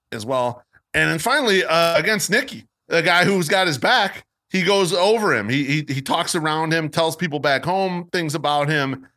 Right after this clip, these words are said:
He sort of talks out of school. So he, instead of using his analytical brain to run the outside parts of what it takes to be a casino executive, he screws all that stuff up. And by the end, he ends up kind of, uh, back in, in his original place.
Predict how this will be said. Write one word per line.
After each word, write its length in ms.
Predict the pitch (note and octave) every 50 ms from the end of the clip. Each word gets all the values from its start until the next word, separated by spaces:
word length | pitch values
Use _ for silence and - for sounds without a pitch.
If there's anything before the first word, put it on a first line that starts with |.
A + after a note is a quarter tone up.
| _ _
He 80 | - D3+
sort 300 | D3 - A3+ G#3+ G3+ F#3+
of 80 | F3
talks 280 | - - G3+ E3 - -
out 140 | E3+ D3+ C#3
of 60 | C3
school. 340 | - - - - G#3+ F#3+ D#3+ C3
So 440 | - E3+ D#3 D3 C#3+ C#3 - - _ _ _ _
he, 260 | - B3+ C#4+ D#4 A#3+ -
instead 340 | F#3+ F#3+ D3+ - - A#3+ B3+
of 80 | C#4 B3+
using 260 | A#3+ A#3+ G3+ A3 G3
his 140 | F3 D#3+ C#3+
analytical 480 | E3+ E3+ E3 E3 F3+ F#3 F3+ D3+ D#3 D#3+
brain 360 | C#3 C3 D3 D#3 D#3 D#3 D3
to 100 | C#3 D3+
run 500 | C3+ C3+ C#3 C#3+ D3 C#3+ C#3+ C#3 C3+ C#3 _ _ _ _ -
the 120 | - D#3+
outside 540 | C#3+ C#3+ F3 C#4 - - D#4 D#3+ D3 C3 -
parts 540 | - - A2+ G2+ F#2+ - - - - - - _ _ _ -
of 140 | - B2 B2
what 140 | C3+ B2+
it 100 | B2 B2
takes 260 | - D#3 C3+ B2 - -
to 100 | - C3
be 200 | A2 A#2+ B2 A#2+
a 60 | A2+
casino 460 | G#2+ - A#2 - - C3 A#2+ A2+ G#2
executive, 560 | F#2+ G2 G2 G#2 F#2+ G2 G2 - G#2+ G2+ G2 -
he 100 | D#3 E3
screws 400 | - - - - D3+ C#3+ C3 B2
all 140 | G#2+ G#2
that 200 | G2 G2+ G2+ G2
stuff 360 | - - - G#2+ G2 F#2+ - B2
up. 260 | A#2+ A#2 - - _ _ _ _ _ _ _ _ -
And 320 | C#3 C#3+ C#3 C#3+ C#3+ C#3 C3+
by 200 | D3+ D3+ D3 D3
the 100 | E3+ G#3
end, 300 | A3 G3+ F#3 F3 D#3+ C#3+
he 100 | D3+ C3+
ends 180 | B2 B2 A#2
up 140 | B2+ A#2 -
kind 220 | - B2+ A#2+ A2+
of, 160 | A2 G#2 G2 G2+
uh, 260 | G2 G2 F#2+ F2+ E2+ - _ _ - -
back 380 | G#2+ A2+ G#2+ F#2+ G2+ - -
in, 140 | A2+ G#2+ G2+
in 180 | - - A#2 A2
his 160 | G#2+ G2 G2
original 360 | G#2+ G#2 G2+ F#2 G2 G#2 F#2+
place. 420 | G2+ - C#3 A#2+ A2 G2+ - -